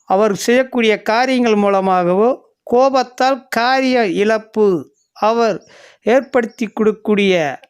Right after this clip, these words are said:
முன்கூட்டியே அவர் செய்யக்கூடிய இதில் வாய்ப்புகள் தவறுதல் போன்றவை, அதாவது கோபத்தால் காரிய இழப்பும் வாய்ப்புகள் தவறுதலும்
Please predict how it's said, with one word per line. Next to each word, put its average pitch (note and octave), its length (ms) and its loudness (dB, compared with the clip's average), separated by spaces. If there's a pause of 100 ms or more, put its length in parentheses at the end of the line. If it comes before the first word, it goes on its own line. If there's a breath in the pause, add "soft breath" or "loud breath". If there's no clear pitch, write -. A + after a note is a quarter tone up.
(1200)
முன்கூட்டியே B3+ 720 2 (400)
அவர் G#3+ 240 2 (220)
செய்யக்கூடிய A#3 500 0 (360)
இதில் A#3 260 4 (800)
வாய்ப்புகள் C4 580 0 (180)
தவறுதல் A#3+ 600 0 (720)
போன்றவை, A3 500 0 (720 soft breath)
அதாவது G#3 280 2 (160)
கோபத்தால் C4 640 0 (140)
காரிய B3 320 0 (140)
இழப்பும் A#3+ 440 0 (200)
வாய்ப்புகள் B3+ 640 0 (220)
தவறுதலும் A3+ 580 2